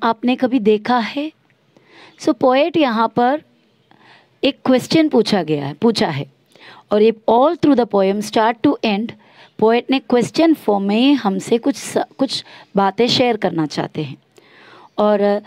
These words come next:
uh, this poem is written by an anonymous poet। Anonymous means जिनका नाम नहीं पता हो। जैसे पोएम्स का जो पोएट होता है, normally हम जानते हैं, जैसे विलियम वर्ड्सवर्थ है, विलियम ब्लेक है,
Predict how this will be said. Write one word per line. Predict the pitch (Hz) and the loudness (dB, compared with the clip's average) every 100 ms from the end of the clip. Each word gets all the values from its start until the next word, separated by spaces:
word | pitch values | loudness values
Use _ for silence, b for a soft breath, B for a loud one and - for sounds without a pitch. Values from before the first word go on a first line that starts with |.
| B B B B - | B B B B 0
uh, | 269 | 0
this | 330 | 2
poem | 311 269 262 285 | 0 0 0 -2
is | |
written | 226 208 254 254 | 0 2 0 0
by | 220 208 208 | 0 2 0
an | 220 - | -4 -4
anonymous | 208 214 233 254 254 233 | -4 0 0 0 -2 -2
poet। | - 156 - - 202 | -4 -4 -4 -6 -6
Anonymous | 214 226 247 247 277 277 - | 0 0 0 0 0 -2 -4
means | 208 196 233 - B B B B | -2 -2 -4 -12 B B B B
जिनका | 196 247 254 285 | 0 2 2 0
नाम | 247 220 240 | 0 0 0
नहीं | 208 196 226 | 0 0 0
पता | 190 - 156 | -4 -4 -6
हो। | 139 B B - | -6 B B -2
जैसे | 196 220 | 0 0
पोएम्स | 214 202 196 220 226 | 0 0 2 0 -2
का | - 220 233 B B B 196 | -2 -2 -2 B B B 0
जो | 208 | 0
पोएट | 208 202 202 226 | 2 2 2 2
होता | 226 254 | 0 0
है, | |
normally | 240 208 185 214 226 | 0 -2 2 2 2
हम | 220 | 2
जानते | 214 208 214 | 0 0 0
हैं, | 202 | 2
जैसे | 185 170 | 0 0
विलियम | 180 175 196 | 0 2 2
वर्ड्सवर्थ | 196 196 190 214 202 - | 2 2 0 0 0 0
है, | 196 190 - B B B B | -2 -2 -8 B B B B
विलियम | 208 202 196 185 | 0 2 0 0
ब्लेक | 202 214 214 | 2 2 0
है, | 208 | -2